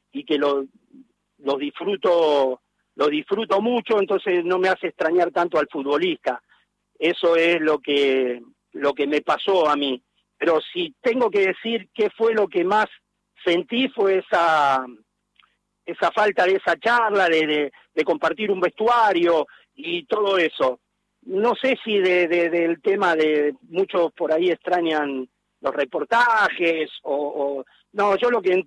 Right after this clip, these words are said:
eh, extrañaba verdaderamente es eso de que hablo del tema de las relaciones humanas, me parece que son importantísimas para, para cualquier tipo de profesión, ¿no? Y para todo.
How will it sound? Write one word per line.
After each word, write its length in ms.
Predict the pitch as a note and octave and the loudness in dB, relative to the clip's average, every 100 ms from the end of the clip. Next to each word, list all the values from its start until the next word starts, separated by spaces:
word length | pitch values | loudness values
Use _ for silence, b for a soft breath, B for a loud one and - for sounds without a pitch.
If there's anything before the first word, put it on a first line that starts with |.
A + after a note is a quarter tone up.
| _ | _
eh, 320 | G3 D#3+ D#3 - | -6 -4 -4 -6
extrañaba 640 | - - E3 F#3+ A3+ A3+ | -8 -2 0 2 2 2
verdaderamente 960 | F#3 E3+ F3 G3 G3 A3 G#3+ G#3 F3+ E3 | 2 2 2 2 0 -2 -2 0 2 0
es 80 | - _ _ _ _ - | -4 _ _ _ _ -4
eso 420 | G#3 F#3+ F#3 F#3 | -2 0 0 0
de 120 | D#3+ | 0
que 100 | D#3 | 0
hablo 280 | E3 E3+ D#3+ | 2 0 -2
del 220 | D3 C#3 | -4 -4
tema 280 | - E3 E3 | -4 -2 0
de 160 | D3+ C#3+ | 0 0
las 180 | C#3+ | -2
relaciones 540 | D3+ C#3+ D3 F#3+ F3 F3 | -2 -4 -2 -2 -4 -4
humanas, 280 | E3 G3 F3+ | -4 -2 -2
me 120 | E3 | -2
parece 340 | D#3+ E3 E3+ | -4 -4 -6
que 360 | D3 D3 C3 - _ _ _ _ | -2 -2 -2 -6 _ _ _ _
son 580 | - E3 E3+ D#3+ D3+ C3+ - _ | -6 -2 -2 -2 -6 -10 -14 _
importantísimas 1200 | E3+ F3 F#3+ F3+ F#3+ F#3 - B3+ G#3+ G#3+ G#3+ A3 - _ _ _ _ _ | -6 -2 0 0 0 -2 0 -2 -2 -2 0 0 -2 _ _ _ _ _
para, 680 | - D3 D3 D3 C#3+ C#3 C#3 E3 | 0 2 4 4 4 2 2 2
para 160 | D3+ | 2
cualquier 400 | F#3 G3 F4+ B3 | 0 0 0 0
tipo 300 | E3+ C#3 C#3 | -2 -4 -4
de 80 | C3+ | -6
profesión, 540 | C#3+ - C#3+ D3+ C3+ | -10 -12 -10 -6 -4
¿no? 240 | C#3 G#3 E3 | -2 -2 -2
Y 200 | C3+ B2+ | -6 -6
para 240 | C3+ C3+ | -6 -4
todo. 480 | C3 A3+ E3 B2+ | 0 2 2 0